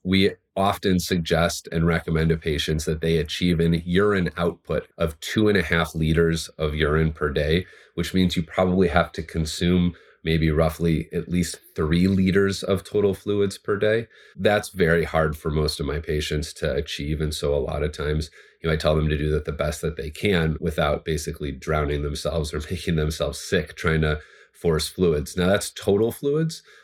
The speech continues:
We know that there's a lot of fluids that actually can be beneficial, and studies have suggested are actually protective against kidney stones, like coffee and tea, and a certain amount, like a moderate amount of alcohol, which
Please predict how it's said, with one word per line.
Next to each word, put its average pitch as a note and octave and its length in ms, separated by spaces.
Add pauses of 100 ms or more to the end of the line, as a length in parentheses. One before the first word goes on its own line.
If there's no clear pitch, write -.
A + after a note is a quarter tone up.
(120)
We G2 160
know G2 140
that F#2+ 140
there's F#2 180
a F2 60
lot D#2 260
of D#2 80
fluids E2 380
that D#2+ 100
actually D#2+ 360
can E2 200
be D2+ 80
beneficial, D#2 640
and D#2 80
studies D2+ 320
have - 120
suggested D#2 560
are D2+ 100
actually D#2 240
protective E2 500
against D#2 380
kidney D#2 220
stones, D2 420
like D#2+ 260 (240)
coffee E2 560
and E2 180
tea, D#2+ 440 (360)
and E2 140
a D#2 80
certain E2 440
amount, D#2+ 360
like - 140
a D#2+ 40
moderate D#2+ 420
amount D2+ 240
of C#2+ 80
alcohol, D#2 600
which D#2+ 240